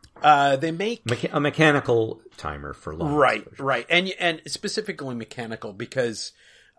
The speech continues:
Speaker 1: um, uh, beginning with
Speaker 2: Or battery, or small battery.
Speaker 1: Well,
Speaker 2: That'd be fine.
Speaker 1: okay, but not, um, uh, there, there are those, um,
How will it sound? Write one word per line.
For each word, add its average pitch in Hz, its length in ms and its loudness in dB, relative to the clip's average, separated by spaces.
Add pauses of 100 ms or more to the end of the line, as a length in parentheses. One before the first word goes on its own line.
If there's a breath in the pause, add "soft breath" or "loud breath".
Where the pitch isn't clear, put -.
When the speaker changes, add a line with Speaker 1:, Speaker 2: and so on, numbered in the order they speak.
Speaker 1:
um, 123 560 4 (560)
uh, 139 140 -4 (240)
beginning 175 640 -4
with 147 560 -6
Speaker 2:
Or 214 180 12
battery, 139 440 8
or 170 100 4
small 151 320 2
battery. 73 420 -4
Speaker 1:
Well, 214 280 10
Speaker 2:
That'd - 180 0
be - 80 -6
fine. 196 200 6
Speaker 1:
okay, 180 200 2
but - 260 -2
not, 175 380 -2
um, 139 500 4
uh, 139 340 0
there, 175 500 2
there 180 260 4
are 180 60 4
those, 143 560 0 (100)
um, 110 640 -2